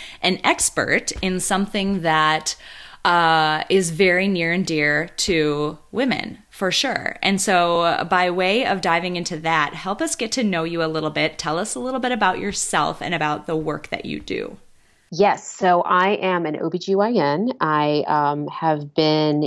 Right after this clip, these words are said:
Speaker 2: in women's health for, um, oh, gosh, seventeen, eighteen years now. I, um, also have a master's of public health. And so I, um, have focused a lot of my career in sort of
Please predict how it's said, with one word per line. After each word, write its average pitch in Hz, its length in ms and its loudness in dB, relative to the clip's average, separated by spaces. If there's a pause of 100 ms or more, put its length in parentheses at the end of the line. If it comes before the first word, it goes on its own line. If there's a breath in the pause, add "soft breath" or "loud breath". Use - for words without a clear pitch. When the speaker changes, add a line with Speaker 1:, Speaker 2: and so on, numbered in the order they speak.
(160)
Speaker 2:
in 180 400 4
women's 170 320 4
health 147 460 0
for, 151 600 -2
um, 151 460 2
oh, - 320 -14 (100)
gosh, 156 240 -4
seventeen, 180 380 2
eighteen 196 380 2
years 156 280 0
now. 147 420 2 (460 loud breath)
I, 160 640 4
um, 156 300 2
also 180 260 0
have 185 200 0
a 160 100 -2
master's 156 320 -2
of 170 100 -6
public 151 300 -4 (100)
health. 175 420 0
And 156 180 -4
so 147 320 0
I, 151 560 2
um, 143 360 -4
have 151 520 0
focused 180 400 0
a - 20 -2
lot 160 240 2
of 202 100 -2
my 151 160 -2
career 143 640 -4
in 156 640 0
sort 147 220 -2
of 143 120 0